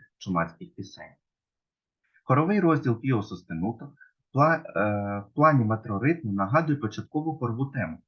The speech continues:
проте його тональний план стає більш похмурим і переходить в тональність мі бемоль мінор. Чоловіча хорова вставка динамічна,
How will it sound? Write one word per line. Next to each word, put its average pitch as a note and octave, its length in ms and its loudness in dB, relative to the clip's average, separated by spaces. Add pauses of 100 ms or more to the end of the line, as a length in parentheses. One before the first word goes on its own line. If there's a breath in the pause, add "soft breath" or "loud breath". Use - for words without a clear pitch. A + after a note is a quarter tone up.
(120)
проте A2+ 260 0
його A#2 240 2
тональний E3 420 0
план D3 280 0
стає G2 300 -4
більш B2+ 260 -2
похмурим A#2+ 560 -4 (160 loud breath)
і A2 100 -2
переходить B2+ 560 0
в - 60 -20
тональність C3+ 580 0
мі G#2 180 -2
бемоль F#2 340 -4 (100)
мінор. G2 320 -4 (1300 loud breath)
Чоловіча C#3 440 2
хорова B2 280 0
вставка D3 420 -4
динамічна, G2 600 -4